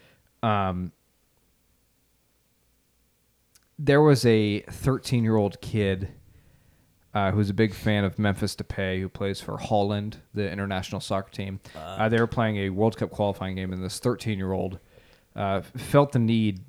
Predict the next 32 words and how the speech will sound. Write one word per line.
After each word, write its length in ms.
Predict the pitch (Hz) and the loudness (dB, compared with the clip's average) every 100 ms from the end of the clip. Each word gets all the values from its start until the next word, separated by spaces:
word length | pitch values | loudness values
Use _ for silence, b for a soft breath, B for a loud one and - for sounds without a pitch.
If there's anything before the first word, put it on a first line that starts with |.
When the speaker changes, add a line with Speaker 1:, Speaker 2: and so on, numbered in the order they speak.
| 120 | -4
Speaker 1:
during 240 | 117 107 | -2 0
the 80 | 98 | -2
game 360 | 98 101 98 95 | -4 -2 -2 -4
to 460 | - 101 95 95 - 131 | -4 0 0 -2 -6 -10
jump 340 | 110 113 101 | 0 2 2
over 380 | 95 101 95 95 | 0 0 -2 -4
the 140 | 95 | -4
wall 500 | 92 95 98 95 92 - - - | -2 0 2 2 -2 -8 -16 -10
and 260 | 95 92 | -8 -8
to 200 | - 101 | -8 -8
run 380 | 95 107 107 104 | -2 0 2 0
onto 260 | 98 98 95 | -2 -4 -6
the 80 | - | -10
field, 500 | - 113 107 104 95 b b b b - | -2 0 2 0 -4 b b b b -8
uh, 60 | |
and 220 | 98 98 98 | -4 -2 0
take 140 | 143 | 2
a 40 | 120 | 2
selfie 560 | - 147 127 123 110 | 4 4 4 2 2
on 140 | 104 98 | 2 -2
his 280 | 92 - - | -4 -6 -6
cellular 540 | - 120 110 104 101 | -2 2 2 2 0
device 640 | 98 101 95 95 - - - | 0 0 0 0 -4 -8 -6
with 400 | 117 110 101 - | -2 0 -2 -4
this 160 | 107 - | -6 -4
professional 540 | 110 - 104 - 101 | -6 -4 -4 -4 -6
soccer 320 | - 95 - | -2 -4 -4
player. 420 | 98 - 92 92 b b b | -8 -6 -4 -4 b b b
Speaker 2:
Mm-hmm. 240 | 95 90 90 | -6 -4 -2
Speaker 1:
Um, 300 | 107 101 107 | 0 -2 -4
that 280 | 117 123 - | 0 0 2
thirteen-year-old, 1000 | - 123 - 120 107 104 101 98 95 101 | 2 0 0 0 2 2 2 2 0 -6